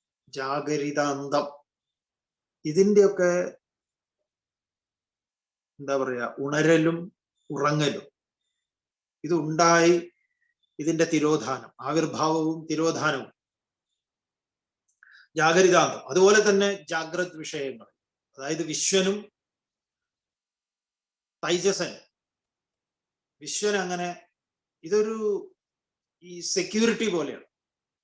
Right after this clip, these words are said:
നമ്മുടെ ശരീരത്തിൽ ഈ മൂന്ന് പാറാവുകാരുണ്ട്. ഇപ്പം വിശ്വനാണ് ഈ ആക്ടിവിറ്റിയെ മുഴുവൻ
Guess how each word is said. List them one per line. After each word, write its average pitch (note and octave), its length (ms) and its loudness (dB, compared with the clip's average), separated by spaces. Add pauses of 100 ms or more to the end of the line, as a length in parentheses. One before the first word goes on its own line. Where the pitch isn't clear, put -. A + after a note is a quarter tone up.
(600)
നമ്മുടെ F3 760 -2 (720)
ശരീരത്തിൽ E3 1160 -4 (760)
ഈ C#3+ 80 -12
മൂന്ന് D#3+ 400 0
പാറാവുകാരുണ്ട്. D3 920 -2 (1800)
ഇപ്പം G#3+ 360 0
വിശ്വനാണ് G3+ 640 2
ഈ F#3+ 120 -6
ആക്ടിവിറ്റിയെ F3+ 720 -6
മുഴുവൻ D#3 640 -6